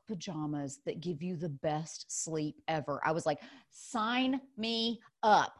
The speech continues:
Where do I get the washable silk pajamas that are gonna give me the best sleep ever? Do they make sheets to go with it?" So if you're looking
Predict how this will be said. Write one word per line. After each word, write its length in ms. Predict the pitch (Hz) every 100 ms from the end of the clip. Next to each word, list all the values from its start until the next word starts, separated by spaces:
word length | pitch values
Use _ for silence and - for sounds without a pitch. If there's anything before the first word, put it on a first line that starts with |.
| - -
Where 520 | 180 233 240 254 277
do 220 | 247 285
I 100 | 277
get 300 | 233 226 220
the 80 | 226
washable 520 | 202 185 190 233 247
silk 340 | - 240 233 262
pajamas 520 | 240 220 208 208 185
that 120 | 208
are 80 | 185
gonna 140 | 190
give 260 | 165 196 220
me 100 | 262
the 80 | 240
best 320 | 233 226 -
sleep 240 | 254 247 -
ever? 340 | 208 190 190 190 294 -
Do 240 | 156 247 247
they 160 | 254
make 300 | 240 226 214
sheets 600 | - - 220 196 - - -
to 120 | 220
go 480 | 185 175 170 160 - _
with 300 | - 196 185
it?" 240 | 156 95 - - 190 -
So 460 | - - 381 359 302 - - _ _
if 240 | 311 339 269
you're 580 | 247 311 440 523 466 - -
looking 1160 | 254 254 254 302 330 - 208 151 135 151 208